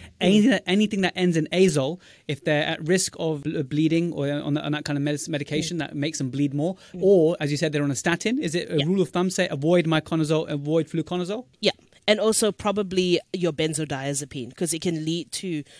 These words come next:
Speaker 2: long-lasting sedation.
Speaker 1: Okay.
Speaker 2: Mm.
Speaker 1: Mm-hmm.
Speaker 2: So those are probably the ones that I will avoid if the patients i-, is, is, um, if you wanna put them on fluconazole or miconazole or the azoles, basically.
Speaker 1: And so maybe go for the nystatin suspension, uh, in that case?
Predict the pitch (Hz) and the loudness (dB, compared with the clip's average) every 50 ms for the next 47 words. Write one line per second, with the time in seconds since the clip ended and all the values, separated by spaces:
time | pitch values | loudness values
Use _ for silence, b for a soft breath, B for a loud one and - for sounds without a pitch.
0 | B B - 160 160 156 143 135 131 135 - - 135 131 - - 131 123 120 120 | B B -4 -2 -2 -2 -2 -4 -4 -6 -6 -6 -4 -6 -6 -6 -6 -10 -10 -12
1 | 127 - - 120 127 131 _ _ - 127 117 - - 135 139 123 107 110 - _ | -10 -12 -12 -12 -14 -18 _ _ -18 -18 -16 -14 -14 -12 -12 -12 -14 -16 -20 _
2 | - 180 165 143 127 113 101 117 _ - - - 196 180 190 208 202 226 185 - | -12 -8 -6 -6 -6 -6 -8 -16 _ -12 -4 -4 0 2 2 2 2 2 -2 -2
3 | 190 165 151 156 151 147 139 131 135 139 143 147 - 123 143 139 139 139 127 - | -6 -4 -2 -2 -4 -4 -4 -6 -6 -6 -6 -8 -8 -10 -10 -10 -10 -10 -12 -12
4 | 143 127 95 139 131 143 123 - 143 127 - 151 135 - 117 - - 147 143 131 | -14 -14 -14 -14 -14 -16 -12 -10 -10 -10 -8 -10 -10 -12 -14 -8 -6 -6 -6 -4
5 | - 147 139 131 - - _ - 147 135 - - - - 139 139 127 117 - _ | -6 -6 -6 -6 -8 -8 _ -10 -8 -8 -8 -10 -10 -10 -10 -10 -10 -12 -16 _
6 | - 190 180 - 156 160 156 151 147 143 - 175 - - 147 147 113 139 135 135 | -6 -6 -6 -4 -4 -6 -4 -4 -6 -6 -6 -8 -6 -6 -8 -8 -10 -12 -14 -12
7 | - 151 - - 147 139 143 127 131 131 131 135 131 B B B B B B B | -12 -14 -12 -12 -12 -10 -10 -10 -10 -10 -10 -12 -14 B B B B B B B
8 | B - 151 143 127 131 131 - - 135 127 127 123 - 127 95 - - 143 135 | B -4 -2 -2 -2 -6 -8 -10 -12 -12 -10 -10 -8 -8 -6 -6 -6 -4 -4 -6
9 | 101 127 131 123 113 107 117 127 - - - - - - - 117 - - 120 131 | -6 -6 -8 -8 -10 -12 -14 -16 -16 -14 -14 -14 -14 -14 -14 -14 -16 -16 -16 -16
10 | - _ _ - 156 - - 165 156 151 151 160 156 156 151 156 156 147 - 151 | -16 _ _ -4 -4 0 0 0 2 2 2 2 2 2 2 2 0 0 0 0
11 | 143 143 135 143 143 139 139 135 - 151 139 - - 143 139 135 131 - 139 - | 0 0 0 0 -2 -2 -2 -2 -2 -2 -2 -2 -2 -2 -2 -2 -2 -4 -4 -4
12 | - 143 135 - - 135 135 131 135 - 139 131 127 131 139 135 131 131 135 - | -2 -2 -2 -2 -2 -2 -2 -2 -4 -6 -6 -6 -6 -6 -6 -6 -6 -6 -6 -8
13 | - - 113 - - - - | -10 -12 -12 -12 -14 -16 -18